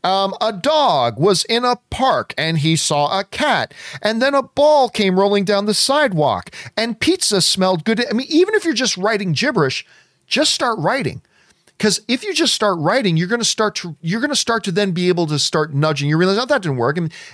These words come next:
you're gonna be able to start steering yourself, and eventually you get there. The biggest problem with a lot of writers is once they hit that writer's block, they use that writer's block as an excuse to stop writing until they're inspired again.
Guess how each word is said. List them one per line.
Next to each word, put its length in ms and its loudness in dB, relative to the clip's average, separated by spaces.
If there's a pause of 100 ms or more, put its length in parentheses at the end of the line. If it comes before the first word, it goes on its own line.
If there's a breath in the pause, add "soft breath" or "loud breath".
you're 180 2
gonna 80 0
be 80 -2
able 120 0
to 60 -2
start 300 -2
steering 380 -4
yourself, 400 -2
and 100 -2
eventually 400 -2
you 80 0
get 220 -2
there. 120 0
The 120 -4
biggest 480 -2
problem 420 0
with 140 -4
a 20 -6
lot 220 2
of 60 -2
writers 360 0
is 220 -2 (320 loud breath)
once 240 0
they 80 2
hit 180 -2
that 220 -2
writer's 320 -2
block, 340 -2 (520 soft breath)
they 100 0
use 340 2
that 160 0
writer's 300 0
block 260 -2
as 140 -4
an 60 0
excuse 360 0
to 80 -6
stop 420 -2
writing 380 -2
until 300 -2
they're 160 0
inspired 720 -4
again. 340 -10